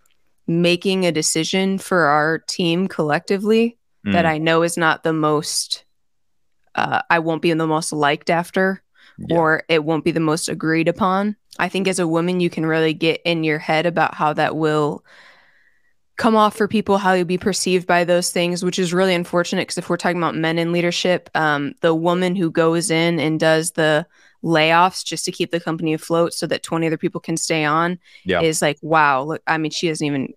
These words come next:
Speaker 1: care. Look at those people. This is not my company. Actually, this is not Paradigm Shift at all.
Speaker 2: Yeah.
Speaker 1: Um, but I would say culturally, I think this really does exist. A woman
Speaker 2: Mm.
Speaker 1: goes in and confronts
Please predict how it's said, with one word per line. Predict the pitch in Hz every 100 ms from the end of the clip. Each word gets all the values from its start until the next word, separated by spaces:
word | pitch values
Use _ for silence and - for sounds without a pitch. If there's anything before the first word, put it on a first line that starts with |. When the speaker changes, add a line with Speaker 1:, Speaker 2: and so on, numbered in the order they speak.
| -
Speaker 1:
care. | 160 156
Look | 131 151 156
at | -
those | 156 151
people. | 208 175
This | 220 226
is | 196
not | 170 156 -
my | 147
company. | 151 139 143 110
Actually, | 156 160
this | 156
is | 147
not | - -
Paradigm | 156 -
Shift | - - -
at | -
all. | 143 - _ - -
Speaker 2:
Yeah. | 190 180 170
Speaker 1:
Um, | 160
but | 208 196
I | 202
would | 208
say | - 165
culturally, | - - 165 170 220 214 220 226
I | 165
think | 170 160
this | 160 -
really | 160 156 156
does | 156 156
exist. | 156 147 147 185 - -
A | -
woman | 147 160 160 156
Speaker 2:
Mm. | 156
Speaker 1:
goes | 156 165
in | 165 160 156
and | - 160
confronts | 165 160 - 170 156 135 -